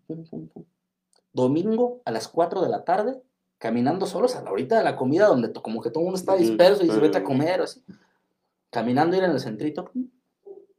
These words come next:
Speaker 1: Chambeadorcísimo. Le ganó mala chamba la pose.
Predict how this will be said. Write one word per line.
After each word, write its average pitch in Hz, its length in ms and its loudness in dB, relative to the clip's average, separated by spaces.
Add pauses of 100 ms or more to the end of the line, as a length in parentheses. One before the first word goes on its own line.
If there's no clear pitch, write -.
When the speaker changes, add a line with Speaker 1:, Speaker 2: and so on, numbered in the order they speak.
(1200)
Speaker 1:
Chambeadorcísimo. 139 840 -2 (300)
Le 104 100 -6
ganó 98 180 -10
mala 90 200 -14
chamba 90 240 -14
la 92 140 -12
pose. - 260 -14